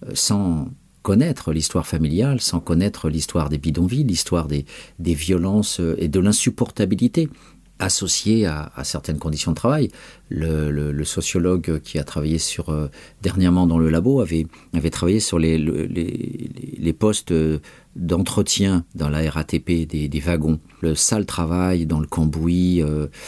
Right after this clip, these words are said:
des, des wagons. Voilà, tout ce travail de réparation est aussi très pénible. Et personne ne parle de la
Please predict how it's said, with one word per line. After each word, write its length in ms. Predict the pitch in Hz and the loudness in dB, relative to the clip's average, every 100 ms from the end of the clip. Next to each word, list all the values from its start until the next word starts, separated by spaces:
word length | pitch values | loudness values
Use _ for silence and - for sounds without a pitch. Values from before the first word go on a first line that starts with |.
| - - - | -10 -10 -8
des, 300 | 82 78 73 | -4 -2 -2
des 140 | 69 76 | -2 -2
wagons. 240 | 78 71 | -2 0
Voilà, 200 | 73 71 | -2 -2
tout 160 | - 90 | -2 -2
ce 100 | - | -2
travail 240 | - 90 | 0 0
de 100 | 85 | 2
réparation 640 | 80 78 82 80 - 104 | 0 0 -2 -2 0 2
est 80 | 90 | 2
aussi 220 | 78 - | 0 -4
très 180 | - - | -2 -2
pénible. 500 | 78 82 120 123 76 - - - - - - | 0 2 2 2 -2 -6 -20 -20 -18 -18 -12
Et 80 | 76 | -6
personne 440 | 107 - - 160 | -4 -2 0 2
ne 80 | 90 | 2
parle 220 | - 80 | 0 -2
de 80 | 73 | -2
la 260 | 73 71 | -2 -2